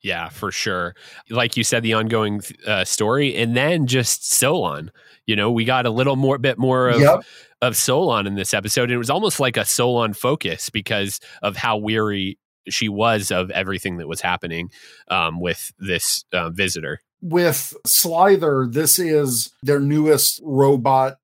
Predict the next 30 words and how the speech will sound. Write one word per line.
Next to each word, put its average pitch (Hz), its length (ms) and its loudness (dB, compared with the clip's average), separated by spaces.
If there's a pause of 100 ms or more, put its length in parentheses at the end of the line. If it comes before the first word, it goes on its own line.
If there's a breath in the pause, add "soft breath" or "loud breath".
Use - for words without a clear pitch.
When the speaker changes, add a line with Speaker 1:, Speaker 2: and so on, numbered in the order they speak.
Speaker 2:
general, 131 680 0
essentially. 123 680 -2
So 131 420 0 (220 soft breath)
pretty 196 220 4
much 175 280 0
cut 175 240 -2
from 160 180 -8
the 139 80 -4
same 147 400 -4
cloth 147 540 -6
as, 131 360 -4
as 113 280 -6
Boomtower. 127 840 -2 (160)
Void 151 400 4
Knight 143 320 -2
is 120 260 0
using 147 560 2
the 127 80 -2
Sporex 139 640 2
again 127 600 -2 (140)
to 131 380 0
plant 143 500 -4
the 131 180 -4
Sporex 139 840 2
inside, 131 760 0
uh, 127 260 -4
Slither. 139 640 2 (360 soft breath)
And 175 180 2
of 160 160 -2
course 190 560 4